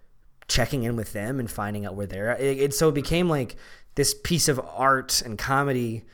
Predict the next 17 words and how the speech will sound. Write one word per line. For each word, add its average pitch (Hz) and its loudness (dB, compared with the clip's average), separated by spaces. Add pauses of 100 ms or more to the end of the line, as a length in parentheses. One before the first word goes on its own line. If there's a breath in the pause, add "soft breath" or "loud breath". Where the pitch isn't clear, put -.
(260 soft breath)
really 127 2
yielded 120 -2
something, 110 -6
like, 101 -8 (100)
more 117 -2
in 120 -6
this 110 -6
relationship 123 0
that 110 -6
it 107 -4
brought, 107 -4 (100)
you 120 -12
know, 101 -10
between 104 -8
creators 107 -6
and, 98 -14
like, 92 -16